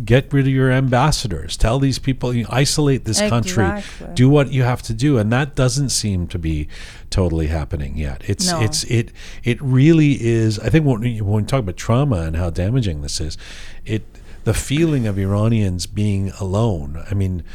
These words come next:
Speaker 1: it's been nice to see some celebrities come out and say, "Let's support Iranian women," et cetera. But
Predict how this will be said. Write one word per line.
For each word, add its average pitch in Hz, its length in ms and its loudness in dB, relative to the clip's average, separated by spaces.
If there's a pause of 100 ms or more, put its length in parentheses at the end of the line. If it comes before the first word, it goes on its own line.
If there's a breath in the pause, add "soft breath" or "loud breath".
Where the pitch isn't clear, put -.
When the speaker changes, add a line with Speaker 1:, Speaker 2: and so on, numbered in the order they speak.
(300 loud breath)
Speaker 1:
it's - 200 -8
been 95 160 0
nice 110 260 0
to - 80 -6
see - 140 -4
some 92 240 -2
celebrities 95 640 0
come 90 180 -2
out 90 160 -2
and 82 120 -4
say, 82 340 -2
"Let's 85 220 -8
support 120 340 -4
Iranian 107 460 -2
women," 107 260 0
et 85 140 -6
cetera. 90 420 -4
But 87 260 -4